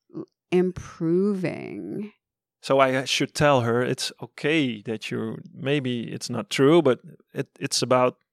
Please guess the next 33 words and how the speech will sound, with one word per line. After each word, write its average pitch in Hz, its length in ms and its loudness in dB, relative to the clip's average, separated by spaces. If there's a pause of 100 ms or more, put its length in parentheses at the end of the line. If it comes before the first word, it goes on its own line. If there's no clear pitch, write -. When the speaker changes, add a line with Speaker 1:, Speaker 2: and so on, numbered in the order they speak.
Speaker 2:
getting 135 280 -2
the 123 80 -4
next 127 260 -4
step, 120 360 0 (140)
getting 131 340 -2
there, 107 380 -8 (120)
Speaker 1:
Yeah. 156 600 -6 (100)
Speaker 2:
and 120 240 -6
wanting 131 380 0
Speaker 1:
And 226 80 -4
Speaker 2:
to 139 100 0
improve. - 180 -4
Speaker 1:
often 175 280 0
in 180 280 -2
the 175 440 0
early 175 420 -4
years, 185 680 -10 (580)
kids 277 600 -2
may 233 160 0
be 196 220 -6
confused 175 920 -6
about 185 380 -6
certain - 440 -10
concepts, 131 880 -14
Speaker 2:
Mm-hmm. 120 260 -8 (680)
Speaker 1:
but 240 160 -4
when 247 220 -4
they 240 140 -2
catch 208 440 -6
on 185 340 -4
to 254 120 -8
them, - 480 -10
Speaker 2:
Yes. 127 400 -4